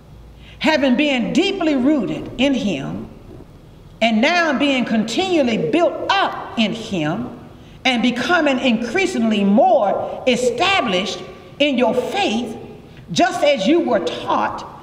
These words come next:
and overflowing in it with gratitude." Hallelujah, Jesus. Mm.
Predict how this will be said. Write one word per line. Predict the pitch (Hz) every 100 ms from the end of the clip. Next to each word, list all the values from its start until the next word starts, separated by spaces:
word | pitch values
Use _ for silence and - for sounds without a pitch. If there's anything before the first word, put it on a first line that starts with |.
| - -
and | 247 226 233
overflowing | 339 349 254 - 254 349 311 196 185 208 - - - -
in | 285 233 254
it | 330 330 - - 175
with | 226 240 233 151
gratitude." | 277 247 185 - 180 147 117 - - - - - -
Hallelujah, | - 294 214 214 247 202 -
Jesus. | - 214 76 78 - - - - - - -
Mm. | 285 277 220 180